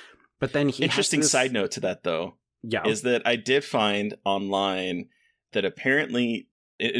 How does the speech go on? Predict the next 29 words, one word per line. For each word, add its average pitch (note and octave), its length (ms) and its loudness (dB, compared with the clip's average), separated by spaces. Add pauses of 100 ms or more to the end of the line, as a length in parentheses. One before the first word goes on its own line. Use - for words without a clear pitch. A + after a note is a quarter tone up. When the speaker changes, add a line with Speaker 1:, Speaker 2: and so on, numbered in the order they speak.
(120)
Speaker 2:
interview A2+ 420 0
with G2 120 -6
Dennis F#2+ 260 -2
Hopper F#2+ 240 -6
in F2+ 100 -6
two G#2 240 -8
thousand G2+ 320 -4
two F#2+ 220 -6
for F2 100 -12
the E2+ 100 -10
D F#2+ 160 -10
V F#2 120 -12
D G2+ 200 -8
release A#2+ 300 -4
of - 80 -8
Blue B2+ 180 0
Velvet, B2+ 440 2 (260)
Speaker 1:
Mm-hmm. A2+ 220 0
Speaker 2:
Hopper B2 280 0
revealed A#2+ 440 0
that G#2+ 80 -2
the G#2+ 80 -6
drugs G2+ 420 0
in G#2 60 -2
the G2+ 80 -2
tank G2 560 -6
were F2 460 -4 (300)
poppers. - 540 -6 (920)
Speaker 1:
Oh, C3+ 1500 2